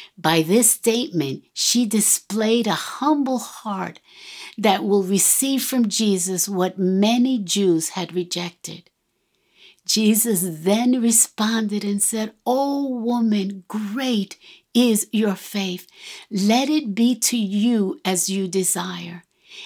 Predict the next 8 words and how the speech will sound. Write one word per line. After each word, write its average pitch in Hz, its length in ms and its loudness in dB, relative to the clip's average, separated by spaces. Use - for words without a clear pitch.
And 196 200 6
he 208 180 0
healed 247 460 0
her 247 140 -6
child 180 540 -2
that 165 160 -2
very 220 680 -6
hour, 156 520 -6